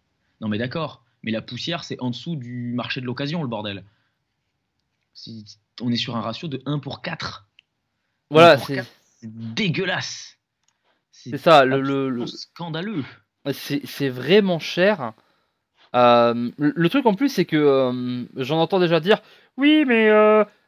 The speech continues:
Speaker 2: de toute façon, euh, c'est, c'est vachement cher, euh, c'est, c'est, c'est, c'est, c'est vachement cher dans la vraie vie, euh, un booster, c'est quatre euros cinquante, alors que, euh, c'est, c'est pas ce prix-là dans, dans, dans Hearthstone. »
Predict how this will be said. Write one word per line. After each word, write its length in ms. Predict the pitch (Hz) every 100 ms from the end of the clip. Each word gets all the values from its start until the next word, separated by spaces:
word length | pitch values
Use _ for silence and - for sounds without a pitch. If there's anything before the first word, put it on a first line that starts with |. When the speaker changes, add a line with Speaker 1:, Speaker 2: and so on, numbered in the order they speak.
| -
Speaker 2:
de 240 | 175 247
toute 240 | 233 226
façon, 680 | - 247 247 285 277 285 285
euh, 720 | 226 202 196 196 196 196 196 190 - _ _ _ -
c'est, 520 | 196 196 196 196 190
c'est 180 | - 196
vachement 360 | 220 214 220
cher, 400 | 202 240 247 247 208
euh, 800 | 196 185 185 180 180 175 170 165 - _ _ _ _ _ -
c'est, 160 | 170
c'est, 400 | 165 175 170 165 160
c'est, 200 | _ 160
c'est, 220 | 151 -
c'est 180 | 143 165
vachement 320 | 165 185 196
cher 220 | 190 226 208
dans 80 |
la 140 | 185 180
vraie 160 | 180
vie, 260 | 190 240 262
euh, 260 | 208 175 165
un 140 | 170 180
booster, 380 | 190 185 254 240
c'est 160 | 196
quatre 260 | 190 196 196
euros 180 | 180 190
cinquante, 560 | 190 185 233 247 254
alors 300 | 190 185 180
que, 380 | - 175 175 170 - _ _ _ -
euh, 600 | 160 156 156 156 156 151 - _ _ _ _ -
c'est, 100 | 175
c'est 160 | -
pas 160 | 190 220
ce 80 | 214
prix-là 380 | - 214 233 233
dans, 360 | 196 185 180
dans, 380 | 170 170 165 160
dans 160 | 156 170
Hearthstone. » 320 | 185 262